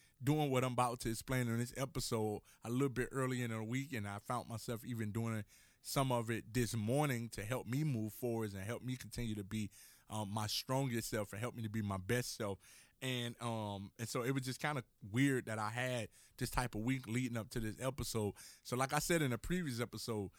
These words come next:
um, this series has been helping me just as much as it's helping you. Um, I've been, um, really diving into my own notes and re-listening to episodes, um, to empower myself to be my best self as well. So,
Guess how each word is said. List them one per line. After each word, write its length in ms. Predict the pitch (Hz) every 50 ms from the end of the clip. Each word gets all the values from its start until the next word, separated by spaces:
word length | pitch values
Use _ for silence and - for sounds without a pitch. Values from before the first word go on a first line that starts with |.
| - - _ _ -
um, 300 | 113 110 107 104 98 85 90 95
this 200 | 110 143 175 -
series 640 | - - - - - 160 170 170 151 131 120 107 -
has 200 | - 110 107 101
been 240 | 101 113 110 107 101
helping 380 | 101 120 131 131 - 110 113
me 180 | 120 131 135 107
just 380 | 87 - - 120 123 131 -
as 100 | 131 113 110
much 220 | 117 117 113 -
as 160 | 113 107 98
it's 100 | 101 101
helping 320 | 98 104 107 98 - 92 90
you. 240 | 101 127 131 98 - - - - - - _ -
Um, 260 | 110 113 107 104 101 -
I've 260 | 117 120 131 131 120
been, 340 | 127 127 120 113 107 101 95 - - - - - - -
um, 240 | - 107 107 104 104 101
really 280 | 110 131 127 123 117
diving 480 | 107 95 98 110 113 117 120 113 113 113
into 240 | 110 107 - 123 117
my 180 | 104 104 101
own 320 | 101 107 127 135 135 120 104
notes 320 | 107 107 107 - - -
and 200 | 107 98 95 95
re-listening 480 | 113 123 117 117 117 - - 104 101 101
to 160 | - 101 -
episodes, 680 | - 117 113 - 117 - - 113 104 98 98 95 95 - - - - - - _ -
um, 120 | 104 104 98
to 120 | - -
empower 400 | 95 101 - - 127 127 131 120
myself 520 | 110 101 98 98 - - - 131 156 170 -
to 100 | - 117
be 140 | 107 107 101
my 160 | 98 95 90
best 280 | 92 98 101 101 - -
self 220 | - 101 95 -
as 140 | 92 92 95
well. 240 | 107 127 135 123 110
So, 220 | - - 98 87